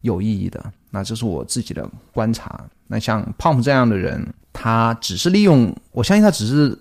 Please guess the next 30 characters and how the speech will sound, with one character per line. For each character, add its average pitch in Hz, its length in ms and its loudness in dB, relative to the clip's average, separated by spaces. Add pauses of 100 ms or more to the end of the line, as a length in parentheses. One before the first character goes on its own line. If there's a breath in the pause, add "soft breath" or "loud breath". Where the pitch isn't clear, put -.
(160)
耕 185 300 2
耘 117 400 4
推 139 240 -2
特， 127 140 -2
只 - 160 -6
是 107 100 -6
为 110 140 -2
了 98 80 -4
转 98 200 -6
化 101 200 -8
为 101 180 -8
他 98 400 -10
视 - 220 -6
频 - 200 -12 (200)
和 - 440 -14
播 101 160 -8
客 - 300 -12
的 - 320 -12
这 - 100 -10
样 - 140 -8
一 - 40 -10
个， - 220 -12 (360)
一 - 80 -6
个 98 100 -4
渠 - 120 -14 (180)
道 - 200 -8 (160)
啊。 113 120 -8
最 156 180 2
终 190 240 6
的， 117 340 8